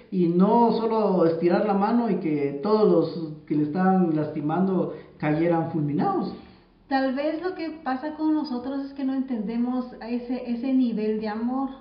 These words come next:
Speaker 2: porque Dios, o sea, Dios, como son la Trinidad,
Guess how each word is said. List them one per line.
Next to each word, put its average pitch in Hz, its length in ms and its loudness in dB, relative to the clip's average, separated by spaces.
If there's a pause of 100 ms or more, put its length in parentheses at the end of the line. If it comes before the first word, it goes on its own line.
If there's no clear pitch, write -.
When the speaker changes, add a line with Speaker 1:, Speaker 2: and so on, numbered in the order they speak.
(440)
Speaker 2:
porque 233 760 -6
Dios, 247 340 -2
o - 20 -6
sea, 214 180 -6
Dios, 240 420 -6 (280)
como 185 180 -8
son 185 140 -6
la 190 100 -6
Trinidad, 214 440 -6